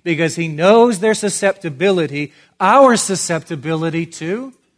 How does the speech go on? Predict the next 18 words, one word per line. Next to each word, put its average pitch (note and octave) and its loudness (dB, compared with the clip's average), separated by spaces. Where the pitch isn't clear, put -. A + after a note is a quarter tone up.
discouragement. G#2 -14
There A#2+ -10
are A#2 -8
lots D3+ -2
of D#3+ -12
causes D3+ -4
of A#2 -12
discouragement. G#2 -20
Uh, A2 -12
one B2+ -6
of D#3 -6
the C#3+ -4
principal D#3+ -10
causes A#2+ -8
is A2 -14
carelessness. C#3 -18
Uh, G#2+ -20
carelessness C#3 -14